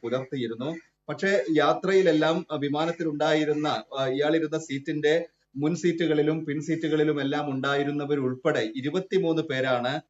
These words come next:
ആ, നിരീക്ഷണത്തിലുള്ളത്. ഇവരെല്ലാം സ്വയം നിരീക്ഷണത്തിലാണ് ഉള്ളത്. ആ, ഏതെങ്കിലും ആശുപത്രികളിലോ മറ്റോ അല്ല. ഏതെങ്കിലും തരത്തിലുള്ള രോഗത്തിന്റെ ലക്ഷണങ്ങളോ മറ്റോ കണ്ടാൽ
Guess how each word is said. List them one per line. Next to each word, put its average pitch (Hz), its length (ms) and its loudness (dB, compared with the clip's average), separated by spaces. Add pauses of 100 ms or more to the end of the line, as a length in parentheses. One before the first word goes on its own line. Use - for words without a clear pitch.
(300)
ആ, 127 260 4
നിരീക്ഷണത്തിലുള്ളത്. 139 1120 0
ഇവരെല്ലാം 180 460 0
സ്വയം 196 460 -2
നിരീക്ഷണത്തിലാണ് 151 960 0
ഉള്ളത്. 135 420 2
ആ, 139 340 -6 (100)
ഏതെങ്കിലും 156 500 -2
ആശുപത്രികളിലോ 147 680 -2
മറ്റോ 135 300 -4
അല്ല. 135 360 -4 (400)
ഏതെങ്കിലും 196 480 4
തരത്തിലുള്ള 165 460 2
രോഗത്തിന്റെ 156 560 -2
ലക്ഷണങ്ങളോ 160 580 -2
മറ്റോ 147 240 -4
കണ്ടാൽ 143 600 -2